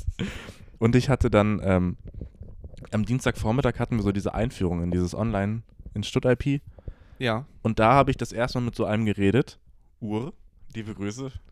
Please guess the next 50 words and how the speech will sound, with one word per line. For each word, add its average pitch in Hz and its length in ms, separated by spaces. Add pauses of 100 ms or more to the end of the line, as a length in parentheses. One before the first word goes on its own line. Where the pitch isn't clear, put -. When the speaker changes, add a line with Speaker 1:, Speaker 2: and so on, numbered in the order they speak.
(200)
Speaker 2:
Wahrscheinlich 87 300
überhaupt 87 180
Speaker 1:
Dieses, - 240
Speaker 2:
nicht. - 100
Speaker 1:
äh, 127 220
mit 123 180
dem, 127 300
dass 127 180
man, 127 240
äh, 120 160
seinen 120 220
Laptop 151 340
mitnehmen 131 340
musste 139 400
und - 140
Speaker 2:
Ja, 107 180
genau. 98 320
Und 92 100
dann 98 260
das 98 180
Speaker 1:
Ah, 101 40
Speaker 2:
erste 131 220
Speaker 1:
ja. 95 60
Speaker 2:
Mal - 60
anmelden 90 380
und 87 100
so 87 100
ein 98 360 (1200)
Speaker 1:
Ja. 143 120
Speaker 2:
Egal. 87 200 (140)
Und 117 160
der 135 120
meinte 151 220
jedenfalls 143 460
zu 135 60
mir, 131 180 (240)
„Jo, 104 180
Niklas, 110 360
kommst 107 260
du 110 40
nachher 101 320
auch - 120
zur - 120
Kneipentour?“ 92 600 (400)
Und 113 120
ich 107 80
so, 107 140
„Ja, 269 600
ja, 208 60
klar.“ 202 340